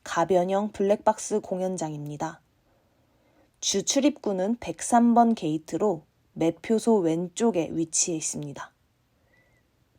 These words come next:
백삼 번 게이트는 경사로를 따라 올라가며 매표소 오른쪽 게이트인 백사 번 게이트는 두 개의 계단을 올라가야 합니다. 객석의 계단은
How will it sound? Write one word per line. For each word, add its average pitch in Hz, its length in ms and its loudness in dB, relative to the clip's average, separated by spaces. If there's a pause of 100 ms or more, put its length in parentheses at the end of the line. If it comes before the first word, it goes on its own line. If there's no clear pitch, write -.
백삼 247 420 6
번 254 180 8
게이트는 220 720 0
경사로를 226 720 2
따라 202 320 2
올라가며 165 840 -2 (1400)
매표소 220 560 4
오른쪽 233 600 6
게이트인 190 720 -4
백사 185 520 0
번 247 240 6
게이트는 160 720 -4 (280)
두 190 240 -6
개의 220 320 4
계단을 170 600 -2
올라가야 180 520 0
합니다. 143 440 -12 (1300)
객석의 233 560 2
계단은 180 640 -4